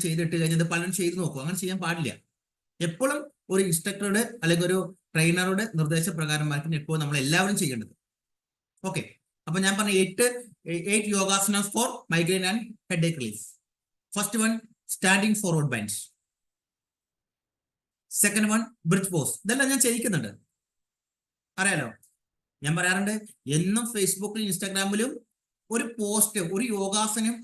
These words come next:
അതിന്റെ ബെനിഫിറ്റ്സ് ഞാൻ കൃത്യമായി അയക്കാറുണ്ട്, നിങ്ങൾ കാണുന്നുണ്ടാവും. അത് വായിക്കണം, കേൾക്കണം, എല്ലാവരും ഇവിടെ പറയും, പേജും ഇതൊക്കെ നോക്കുക, അപ്പോൾ ക്ലിയർ ഉണ്ടായിരിക്കും. പിന്നെ അടുത്ത പോസ് ആണ് ചൈൽഡ് പോസ്, പിന്നെ ക്യാറ്റ് സ്ട്രെച്ച്, പശ്ചിമോത്താസന,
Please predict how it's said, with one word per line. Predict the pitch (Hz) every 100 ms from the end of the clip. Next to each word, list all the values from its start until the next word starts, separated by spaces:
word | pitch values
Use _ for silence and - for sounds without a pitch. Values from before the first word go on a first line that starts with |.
| 180
അതിന്റെ | 180 202 190
ബെനിഫിറ്റ്സ് | 185 185 -
ഞാൻ | 202 190
കൃത്യമായി | 165 202 196
അയക്കാറുണ്ട്, | 185 185 165 123 107 -
നിങ്ങൾ | 175 185
കാണുന്നുണ്ടാവും. | 185 190 165 110 101 - _ _ _ -
അത് | 185
വായിക്കണം, | 180 208 214 254 -
കേൾക്കണം, | 202 202 196 135 151
എല്ലാവരും | 180 196 190
ഇവിടെ | 147
പറയും, | 113 101 - _ _ _ _ _ -
പേജും | 180 185 196
ഇതൊക്കെ | 185 170 160
നോക്കുക, | 160 156 123
അപ്പോൾ | 160 165
ക്ലിയർ | 151 151
ഉണ്ടായിരിക്കും. | 113 98 - _ _ _ _ _ _ -
പിന്നെ | 190 214
അടുത്ത | 190 214
പോസ് | 202 175
ആണ് | 185 170
ചൈൽഡ് | 208 214 208
പോസ്, | 135 - - - _ _ _ _ _ _ _ _ _ _ _ _ _
പിന്നെ | 202 214 214
ക്യാറ്റ് | 208 208
സ്ട്രെച്ച്, | - 151 - - - _ _ _ _ _ _ _ _ _ _ _ _
പശ്ചിമോത്താസന, | 196 190 220 220 214 175 156